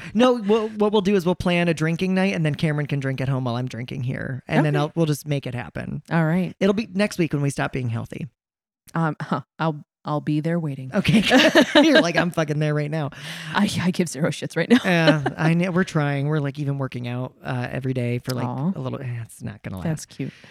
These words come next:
Speaker 2: Um, so five G.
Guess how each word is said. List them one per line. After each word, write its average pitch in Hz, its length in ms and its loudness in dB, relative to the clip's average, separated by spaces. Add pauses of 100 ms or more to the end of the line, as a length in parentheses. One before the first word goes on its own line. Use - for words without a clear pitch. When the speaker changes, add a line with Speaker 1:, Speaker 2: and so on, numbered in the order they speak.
(180)
Speaker 2:
Um, 170 560 2 (960)
so 156 640 0 (520)
five 214 340 0
G. 131 360 -6